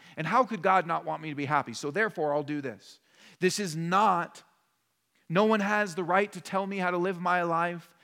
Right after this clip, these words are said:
This is not just that God offers you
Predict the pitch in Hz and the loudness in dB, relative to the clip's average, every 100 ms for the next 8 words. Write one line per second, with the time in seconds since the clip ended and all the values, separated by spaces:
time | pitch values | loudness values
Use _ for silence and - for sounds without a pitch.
0 | - 170 180 196 160 175 185 208 185 - | -10 -4 -2 -4 -4 0 2 4 2 0
1 | - _ _ _ 135 175 185 151 175 185 | -12 _ _ _ -4 -2 -2 4 6 6
2 | 180 180 190 190 170 139 156 147 | 4 2 0 -2 -6 -4 -2 -2